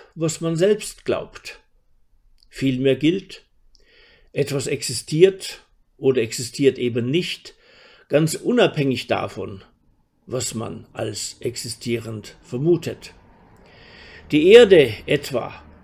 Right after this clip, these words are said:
war auch schon zu solchen Zeiten eine Kugel, als man sie sich noch als eine Scheibe vorstellte. Und umgekehrt war das,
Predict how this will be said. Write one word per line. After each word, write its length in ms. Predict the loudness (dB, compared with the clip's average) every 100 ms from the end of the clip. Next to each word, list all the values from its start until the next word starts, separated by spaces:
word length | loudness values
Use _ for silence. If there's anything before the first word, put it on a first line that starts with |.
| -20
war 320 | -4 -2 0 -2
auch 120 | -4
schon 280 | -4 -4 -4
zu 120 | -6
solchen 520 | 4 4 4 -2 -8
Zeiten 400 | -2 -2 -2 -4
eine 200 | -4 -6
Kugel, 520 | -6 -4 4 2 2 -12 _ _ _ _ _ _ _
als 320 | 0 2 2
man 320 | -2 -4 -4 -4
sie 180 | -2
sich 220 | -2 -4 0
noch 340 | -2 -2 -8
als 180 | -6 -4
eine 200 | -4 -2
Scheibe 400 | -2 2 2 2
vorstellte. 760 | -2 -6 -6 -10 -12 -14 -16 _ _ _ _ _ _ _ _ _ _
Und 160 | -10 -2
umgekehrt 640 | -2 2 2 4 2 2
war 200 | -4 -4
das, 520 | 0 0 0 -8 -12